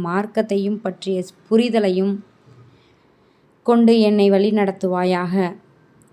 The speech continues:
யா அல்லாஹ், என்னுடைய பெற்றோர்களுக்கு நீ அருள் புரிவாயாக. அவர்களை நீ மன்னிப்பாயாக. அவர்களுக்கு நல்ல ஆரோக்கியத்தை வழங்குவாயாக.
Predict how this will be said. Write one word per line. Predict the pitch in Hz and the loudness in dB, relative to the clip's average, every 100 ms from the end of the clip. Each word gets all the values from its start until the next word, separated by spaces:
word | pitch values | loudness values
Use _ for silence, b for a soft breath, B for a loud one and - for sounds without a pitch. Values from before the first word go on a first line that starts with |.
| _ _ _ _ _ _ - | _ _ _ _ _ _ -6
யா | 220 240 | -2 0
அல்லாஹ், | 240 247 226 226 | 0 -2 0 0
என்னுடைய | 233 220 214 208 | 2 2 0 -2
பெற்றோர்களுக்கு | 208 226 254 233 220 208 208 220 214 | -4 -2 0 2 2 0 0 0 2
நீ | 202 | 2
அருள் | 190 214 220 | 0 -2 -2
புரிவாயாக. | 214 196 190 185 185 185 180 196 185 - _ - | -2 0 0 0 0 0 0 -2 -2 -8 _ -4
அவர்களை | 196 208 208 202 202 | 0 2 2 0 2
நீ | 196 196 | 2 2
மன்னிப்பாயாக. | 185 190 226 220 196 185 180 180 180 - _ _ _ b b b b - | 0 0 0 0 -2 0 0 -2 -4 -6 _ _ _ b b b b -4
அவர்களுக்கு | 208 226 247 240 226 233 220 | 0 2 0 0 -4 -2 0
நல்ல | 196 226 226 196 | 2 2 2 2
ஆரோக்கியத்தை | 220 240 202 226 220 214 | 2 0 -2 -2 0 0
வழங்குவாயாக. | 190 190 202 196 185 185 175 165 | 0 0 0 0 0 0 -2 -2